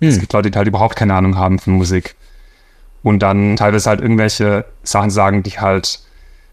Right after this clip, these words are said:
Speaker 1: die ich dann quasi erstmal übersetzen muss, was es dann bedeutet musikalisch. Also es kann jemand sagen, "Ah, das ist mir irgendwie zu grell"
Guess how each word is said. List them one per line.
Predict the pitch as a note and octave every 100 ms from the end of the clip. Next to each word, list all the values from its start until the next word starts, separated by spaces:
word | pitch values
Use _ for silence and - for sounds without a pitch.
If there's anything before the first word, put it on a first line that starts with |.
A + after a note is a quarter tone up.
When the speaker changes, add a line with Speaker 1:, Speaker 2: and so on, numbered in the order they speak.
| _ _ -
Speaker 1:
die |
ich | G2+
dann | A2
quasi | - G#2+ A2+
erstmal | A2+ A2+ G#2+ G#2+ G2+
übersetzen | A#2 A2+ A2 A2+ - G#2+
muss, | F#2+ G2 - - - - - -
was | G#2+ G2+
es | G#2+
dann | G2+ G2
bedeutet | G#2 G#2+ G2+ -
musikalisch. | F#2+ F#2 - F#2+ F2+ - -
Also | F#2+ F#2 G#2 A2 D2+ - -
es | -
kann | - G2+
jemand | G2+ G2
sagen, | G#2 F#2+ F#2
"Ah, | - A2 A2
das | G2 -
ist | -
mir | G#2+
irgendwie | G#2 G2+
zu | G2 - G2+
grell" | - A#2+ G2 F2